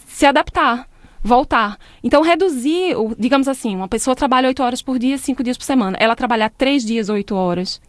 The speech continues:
E proporcionalmente receber a contento. Ou trabalhar todo dia seis horas, ou trabalhar todo dia quatro horas.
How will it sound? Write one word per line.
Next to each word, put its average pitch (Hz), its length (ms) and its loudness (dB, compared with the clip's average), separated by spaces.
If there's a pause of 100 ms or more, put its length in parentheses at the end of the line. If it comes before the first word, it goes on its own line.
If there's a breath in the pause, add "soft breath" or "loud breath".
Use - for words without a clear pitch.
(460 soft breath)
E 226 80 0
proporcionalmente 254 720 0
receber 220 640 -2
a 208 140 -4
contento. 208 480 -4 (300 loud breath)
Ou 294 200 6
trabalhar 277 400 0
todo 262 280 -2
dia 226 200 -2
seis 233 340 -4
horas, 185 380 -4
ou 220 140 2
trabalhar 220 340 2
todo 226 220 -4
dia 208 180 -4
quatro 208 400 -4
horas. 175 320 -4